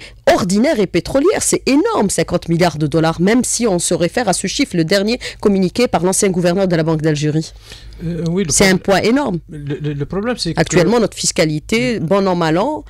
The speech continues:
Speaker 1: entre le pétrolière et l'ordinaire, c'est l'équivalent de trente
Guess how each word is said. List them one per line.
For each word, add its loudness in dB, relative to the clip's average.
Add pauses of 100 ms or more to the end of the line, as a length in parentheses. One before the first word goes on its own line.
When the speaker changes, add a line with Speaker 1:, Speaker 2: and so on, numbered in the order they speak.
(120)
Speaker 1:
entre 0
le 2
pétrolière 0
et 0
l'ordinaire, 0
c'est 0
l'équivalent 0
de 0
trente -2